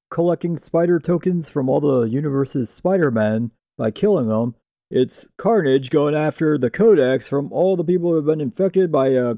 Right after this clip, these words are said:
Carnage or a Venom symbiote and killing all of them off.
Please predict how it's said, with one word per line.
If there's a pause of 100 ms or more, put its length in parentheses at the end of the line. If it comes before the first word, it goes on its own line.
Carnage
or
a
Venom
symbiote (360)
and
killing
all
of
them
off.